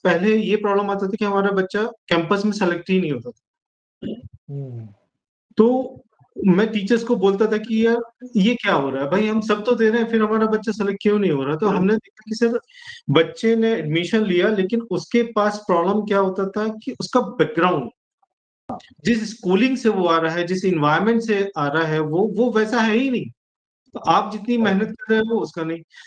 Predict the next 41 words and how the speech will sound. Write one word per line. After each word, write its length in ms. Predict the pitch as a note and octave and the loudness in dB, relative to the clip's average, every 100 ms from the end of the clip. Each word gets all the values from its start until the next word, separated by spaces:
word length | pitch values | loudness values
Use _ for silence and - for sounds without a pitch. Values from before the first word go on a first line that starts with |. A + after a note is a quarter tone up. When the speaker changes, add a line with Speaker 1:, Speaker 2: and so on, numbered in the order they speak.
| - | 2
Speaker 1:
तो 80 | G3 | 4
सर, 200 | A#3+ A3 | 4 2
इसके 200 | A3 A3+ | 0 0
लिए 100 | A3+ | 2
फिर 180 | A3+ | 0
हमने 240 | G#3 G#3 G#3 | -2 0 0
ना 140 | A#3 A3+ | 0 -2
छिंदवाड़ा 360 | G3 F3 F3+ | -2 2 2
जिले 240 | F#3 F#3 F#3 | 2 0 0
में 140 | G3+ | -2
एक 80 | A3+ F#3 | -2 -4
knowledge 420 | D3+ D3+ F3+ F#3+ | 0 2 0 -2
point 260 | G3+ G3+ | -2 -2
center 280 | G3 D3+ D#3+ | -2 -2 -2
हमने 220 | E3 D#3+ | -2 -4
शुरू 260 | D#3 D#3 C#3 | -4 -4 -4
किया 240 | C3 C3 | -2 -4
था। 200 | B2 F3 - _ _ - - | -2 -6 -8 _ _ -20 -4
हमारे 480 | D#3+ E3 F#3+ A3 A3 | -2 2 2 2 0
लगभग 420 | D3+ E3 E3+ G#3 - | -2 -2 -2 -4 -2
फिफ्टी 300 | F#3 F3+ A#3 | -4 0 -2
फ़ाइव 240 | A3 G#3+ | 0 -2
knowledge 340 | G#3 E3 F3 F#3+ | 0 0 0 -2
point 220 | G3+ G3+ F#3+ | -2 -2 -2
center 240 | E3+ F#3+ | -2 0
हमने 280 | F#3 F3+ F#3 | 0 0 -2
शुरू 260 | F#3 D#3+ | -2 -4
किए, 160 | D#3+ F#3 | -2 -2
जिसमें 320 | F#3+ F#3+ G#3 | -2 0 0
हमने 160 | G3+ A3 | 0 0
class 280 | A3 - - | 2 2 0
सिक्स्थ 600 | - A3 A3 - - G#3 G#3 | -2 -6 -6 -6 0 0 0
से 200 | - - F3+ | -6 -2 0
लेकर, 260 | D#3 D#3 A3+ - - - - | 0 0 -4 -6 -18 -20 -2
अ, 160 | F3 E3+ | 2 2
टेंथ 400 | E3+ F#3+ G#3+ A3 | 0 0 0 -2
तक 160 | G#3+ | -4
के 100 | - | -2
बच्चों 340 | F#3+ E3+ E3 E3+ | -2 -2 -4 -2
को 260 | G#3 A3+ A3 | 0 -2 -2
English 380 | E3+ F#3 A3+ | 0 2 0